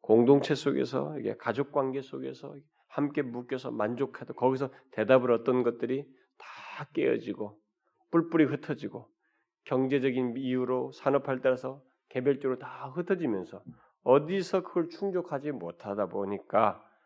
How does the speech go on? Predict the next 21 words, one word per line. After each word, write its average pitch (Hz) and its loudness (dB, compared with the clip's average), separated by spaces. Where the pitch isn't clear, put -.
결국 170 -4
이제 165 -4
거기서부터 156 -2
자꾸 - -8
개인주의로, 127 0
그다음에 123 -2
자아만을 120 -2
믿는 120 -2
방향으로 113 4
나아가게 98 -4
되고, 95 -10
어? 151 -2
그러니까 143 -4
믿을 143 4
건 147 0
자기밖에 123 -2
없으니까 110 -4
자기 110 -4
느낌만 104 -2
믿게 95 -4
되는, 90 -6